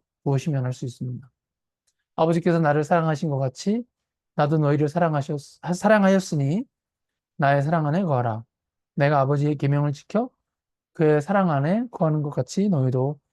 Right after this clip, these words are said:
내 계명을 지키면 내 사랑 안에 거하리라." 왜 계명을 지켜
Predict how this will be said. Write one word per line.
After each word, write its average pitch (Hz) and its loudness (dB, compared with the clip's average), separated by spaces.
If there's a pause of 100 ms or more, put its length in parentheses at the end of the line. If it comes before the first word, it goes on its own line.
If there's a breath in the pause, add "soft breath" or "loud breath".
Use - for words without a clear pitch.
(200)
내 151 2
계명을 147 0
지키면 147 -4
내 131 0
사랑 156 -2
안에 156 2 (180)
거하리라." 131 0 (1600)
왜 190 4
계명을 170 4
지켜 160 -2